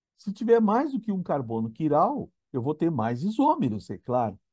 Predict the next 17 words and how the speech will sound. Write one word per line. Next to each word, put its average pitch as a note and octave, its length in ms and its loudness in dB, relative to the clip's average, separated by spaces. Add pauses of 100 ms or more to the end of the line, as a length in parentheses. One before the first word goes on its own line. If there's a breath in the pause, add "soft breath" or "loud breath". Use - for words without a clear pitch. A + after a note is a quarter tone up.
(440)
Tanto C3+ 240 -2
é D3+ 140 0
que G#3 80 -6
a F#3 40 0
gente F#3+ 240 -4
usa F#3+ 180 -2
até A3 160 -2
uma D4 200 -2
formulazinha F#3+ 760 -4
pra D#3 160 -6
calcular. D3 460 0
Tá B2+ 80 -10
aqui C3+ 160 -8
embaixo, F3 380 -4
eu C#3+ 40 -14
coloquei, A2+ 420 -4
ó. E2+ 120 -8